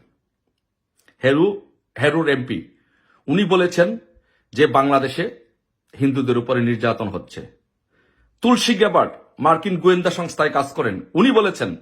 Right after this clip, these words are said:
বিবিসিতে রিপোর্ট হয়েছে যে বাংলাদেশে হিন্দুদের উপরে নির্যাতন হচ্ছে,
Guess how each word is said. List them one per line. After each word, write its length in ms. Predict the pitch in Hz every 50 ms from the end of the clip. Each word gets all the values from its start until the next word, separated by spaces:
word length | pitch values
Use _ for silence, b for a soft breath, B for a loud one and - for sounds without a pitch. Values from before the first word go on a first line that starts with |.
| _ _ _ _ _ _ _ _ _ _ _ _
বিবিসিতে 440 | - 208 214 240 - - 226 214 220 214
রিপোর্ট 300 | 220 214 214 202 185 165
হয়েছে 340 | 160 165 147 139 - - 98 82 - - _ _ _ _ _ _ _ -
যে 80 | 147
বাংলাদেশে 480 | 139 147 151 151 151 147 143 135 - 131
হিন্দুদের 380 | 123 131 135 135 127 123 127 127
উপরে 220 | 123 127 147 143 131
নির্যাতন 440 | 120 123 120 120 131 127 127 127 117
হচ্ছে, 260 | 123 127 - -